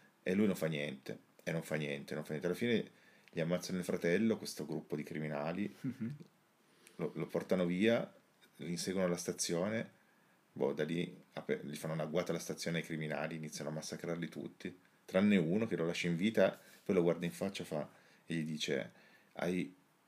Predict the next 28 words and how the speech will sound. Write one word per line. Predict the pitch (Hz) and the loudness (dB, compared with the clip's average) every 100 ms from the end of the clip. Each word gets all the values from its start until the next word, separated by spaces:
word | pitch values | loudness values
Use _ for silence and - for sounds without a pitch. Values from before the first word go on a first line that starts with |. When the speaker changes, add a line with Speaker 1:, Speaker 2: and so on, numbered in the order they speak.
| 80 | -12
Speaker 1:
hai, | 76 78 92 95 98 - _ | -10 -10 -14 -18 -18 -18 _
hai | 85 | -8
evocato | 90 92 - 117 117 | -6 -6 -4 -2 0
talmente | 110 101 104 117 110 101 | 2 2 2 0 -4 0
tanto | 107 113 113 | 0 0 0
la | 95 | -2
pioggia | 87 95 98 101 87 | 0 0 0 0 -4
che | 78 87 | -2 -4
adesso | 87 - 82 | -4 -2 -4
è | |
arrivato | 78 78 78 82 | -2 -4 -4 -4
il, | |
il | 82 67 80 | -4 -4 -4
diluvio." | 82 80 78 71 76 73 - - - - - - - - _ | -6 -4 -6 -6 -4 -4 -6 -18 -20 -20 -20 -20 -20 -20 _
Poi | - - - | -6 -6 -4
gli | 82 | -6
dice: | 80 78 | -4 -2
"Vai | 78 101 | 2 2
dal | 101 - | 2 0
tuo | 85 | -4
capo | 95 95 87 | -2 0 0
e | |
digli | 80 80 80 | -2 -4 -6
che | 82 | -2
Wyatt | 78 82 78 90 | 0 0 -2 -4
Earp | 90 | -4
sta | - 80 | -4 -4
arrivando. | 78 76 67 78 78 | -2 -4 -6 -8 -8